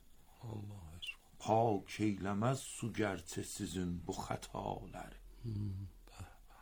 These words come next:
Speaker 2: Bir cür əgətdilər, yetirib ta dodağına.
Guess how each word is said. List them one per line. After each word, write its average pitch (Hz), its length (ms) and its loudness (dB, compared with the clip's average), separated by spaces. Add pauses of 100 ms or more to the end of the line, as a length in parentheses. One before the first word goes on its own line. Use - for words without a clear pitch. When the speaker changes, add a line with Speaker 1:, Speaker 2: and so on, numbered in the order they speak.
(220)
Speaker 2:
Bir 110 280 4
cür 117 260 2
əgətdilər, 107 920 4 (760)
yetirib 107 680 6
ta 107 220 2 (260)
dodağına. 101 880 0